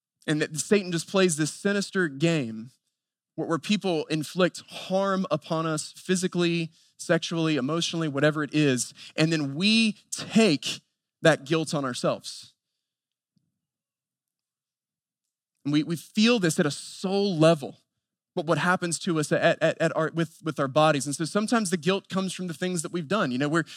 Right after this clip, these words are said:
we're just like, honestly, we hear the call to lay down our body, and it's like, "Man, I've, I've committed a lot of sexual sin with this body." Or, or, "I have abused substances with this body." Or, "At my lowest moments, I have caused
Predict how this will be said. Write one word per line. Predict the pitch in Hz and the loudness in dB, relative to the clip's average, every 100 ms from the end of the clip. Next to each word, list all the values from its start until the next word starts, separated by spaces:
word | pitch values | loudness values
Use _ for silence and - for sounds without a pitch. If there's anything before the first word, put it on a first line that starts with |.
| - 165 | -8 0
we're | 170 | 2
just | 170 190 | 2 6
like, | 170 - _ - | 4 4 _ 2
honestly, | 170 202 - | 4 4 2
we | 156 143 | 0 2
hear | 196 | 2
the | 160 | 0
call | - 190 | 2 2
to | 170 | 4
lay | 160 175 | 4 4
down | 175 | 4
our | 143 | 4
body, | 135 151 180 | 4 4 4
and | 165 | 0
it's | 165 | 0
like, | 143 | 2
"Man, | 156 | 4
I've, | 175 - - _ 170 | 4 2 -18 _ -6
I've | - | -2
committed | 190 185 | 2 6
a | |
lot | 175 156 | 6 4
of | |
sexual | 175 214 180 147 | 2 0 -2 -4
sin | 147 127 | -4 -4
with | |
this | 113 - | -6 -4
body." | 113 104 104 _ _ _ _ _ _ _ _ _ _ _ _ _ - | -4 -4 -10 _ _ _ _ _ _ _ _ _ _ _ _ _ -2
Or, | 160 | 0
or, | 156 175 156 | 4 6 8
"I | 175 | 6
have | 185 175 151 123 - | 6 4 2 0 -2
abused | 151 180 180 - - | 0 0 -2 -4 0
substances | 214 202 - 175 - 147 120 131 | 4 4 0 -4 -2 -2 -2 -2
with | 143 - | -4 -2
this | 139 131 | -6 -2
body." | 147 131 120 | 2 4 2
Or, | 120 165 | 0 2
"At | 160 175 | 4 4
my | 175 156 | 2 2
lowest | 160 185 202 170 180 | 2 4 4 0 -2
moments, | 190 170 139 | 0 0 4
I | 175 160 | 4 4
have | 165 135 - _ | 0 -4 -10 _
caused | - 175 147 - | 0 2 2 -4